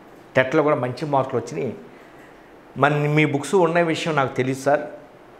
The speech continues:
మా ఫ్రెండ్స్ కూడా నాకు చెప్పలేదు, కాబట్టి నేను అప్పుడు దెబ్బతిన్నాను సార్, రకరకాల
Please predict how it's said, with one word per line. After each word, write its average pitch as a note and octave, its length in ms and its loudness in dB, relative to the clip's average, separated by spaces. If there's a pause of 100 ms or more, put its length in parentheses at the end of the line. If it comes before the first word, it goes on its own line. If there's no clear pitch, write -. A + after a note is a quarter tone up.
(140)
మా C3+ 100 4
ఫ్రెండ్స్ C#3 340 2
కూడా E3+ 200 2
నాకు C#3+ 280 -2
చెప్పలేదు, C3+ 500 0 (1200)
కాబట్టి E3 760 2 (240)
నేను E3+ 200 4
అప్పుడు D#3 480 0
దెబ్బతిన్నాను C#3 560 0
సార్, D3+ 200 0
రకరకాల C#3 460 0